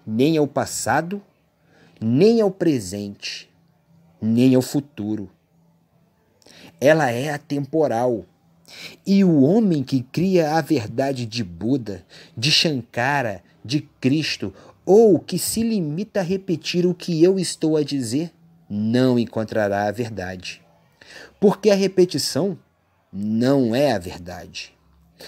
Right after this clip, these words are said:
A repetição é uma mentira. A verdade é um estado de ser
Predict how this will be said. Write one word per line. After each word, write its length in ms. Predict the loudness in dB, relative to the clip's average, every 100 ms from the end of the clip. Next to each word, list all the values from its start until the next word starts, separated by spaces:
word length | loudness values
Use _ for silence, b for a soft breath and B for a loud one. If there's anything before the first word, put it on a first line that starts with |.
| B
A 80 | -2
repetição 760 | 0 0 0 -2 -2 -4 -2 0
é 40 |
uma 180 | 0 -2
mentira. 960 | -2 -4 -6 -6 -6 -4 -2 -2 -6 -14 _ _ _ _ _ _ B B B B -6
A 140 | 0
verdade 720 | 2 2 2 0 2 0 0
é 40 | -2
um 180 | -4
estado 420 | -4 -4 -2 -2 -2
de 120 | -4
ser 500 | -4 0 0 0